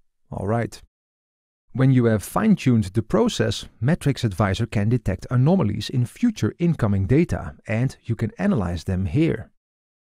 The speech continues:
This is what it has detected so far in the sample data set. I can click on an incident to investigate it. Okay. And here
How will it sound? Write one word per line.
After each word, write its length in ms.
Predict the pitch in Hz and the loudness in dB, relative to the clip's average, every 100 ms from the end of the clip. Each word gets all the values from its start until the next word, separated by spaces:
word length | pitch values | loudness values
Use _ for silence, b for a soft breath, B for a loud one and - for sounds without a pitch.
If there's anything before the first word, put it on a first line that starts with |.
| _ | _
This 340 | 101 151 185 - | 2 2 2 -4
is 160 | 156 | -2
what 160 | 131 113 | 2 2
it 100 | 117 | 2
has 240 | 101 101 | 0 0
detected 500 | - 131 101 - - | -2 0 -2 -2 -6
so 240 | - 98 92 | -2 -4 -4
far 520 | - 92 92 82 73 - | -2 0 0 -4 -8 -8
in 160 | - 113 | -2 0
the 80 | 110 | 0
sample 420 | - 202 226 113 | 0 0 2 0
data 340 | 82 101 95 | 0 0 -2
set. 340 | 87 - 82 - - _ _ _ _ _ _ - | -4 -6 -8 -12 -20 _ _ _ _ _ _ -6
I 60 | |
can 140 | 113 107 | -2 -2
click 320 | - 233 254 - | 0 -2 -2 -2
on 120 | 127 | -2
an 100 | 113 | 0
incident 540 | - 214 - 175 170 - | 2 0 2 0 0 -2
to 160 | 123 - | -2 0
investigate 720 | 135 98 113 - 90 - 85 | 0 2 0 0 -6 -8 -10
it. 220 | - - _ _ _ _ _ | -12 -20 _ _ _ _ _
Okay. 340 | 101 - 226 135 - _ _ _ _ _ - | -6 -2 0 -2 -6 _ _ _ _ _ -2
And 140 | 110 | 2
here 340 | 107 160 226 | 4 4 2